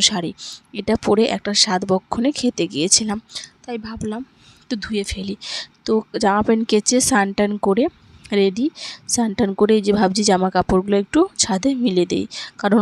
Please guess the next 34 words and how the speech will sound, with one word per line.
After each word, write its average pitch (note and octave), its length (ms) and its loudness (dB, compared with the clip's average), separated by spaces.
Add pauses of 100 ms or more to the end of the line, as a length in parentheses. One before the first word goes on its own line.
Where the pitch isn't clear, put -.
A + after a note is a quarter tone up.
রোদ্দুরের G3 480 4
কথা G#3 180 2 (100)
বলা F#3 240 2
যায় F#3 200 2
না, - 40 -2 (120)
এক্ষুনি A#3 360 2
রোদ C4 140 6 (120)
এক্ষুনি G3 360 -4
বৃষ্টি E3+ 320 2
চলে E3+ 240 2
আসতেছে। - 420 -2 (920)
তাই G#3+ 180 2
জামা G3+ 220 0
কাপড়গুলো A3+ 420 2 (120)
মিলে A#3 200 4
দিই। D#4 100 0 (400)
আর A3 80 -2 (240)
জামা A3 220 0
কাপড়গুলো B3 380 0 (100)
মিলতে A#3 280 0
মিলতে B3 280 2
বন্ধুরা A3+ 360 2
বলি, A3 160 2 (500)
আমরা A#3 200 2 (100)
পুরো A#3+ 200 2 (440)
লোনের G#3+ 260 -2 (100)
টাকায় B3 340 -2
বাড়িটা F#3+ 360 -2
করেছি। G3 360 -2 (120)
লোনটা A3 380 -2 (680)
প্রচুর B3 280 -2 (120)
পরিমাণে G#3+ 420 2
অ্যামাউন্টটা G3+ 480 0
নিতে G3+ 200 -4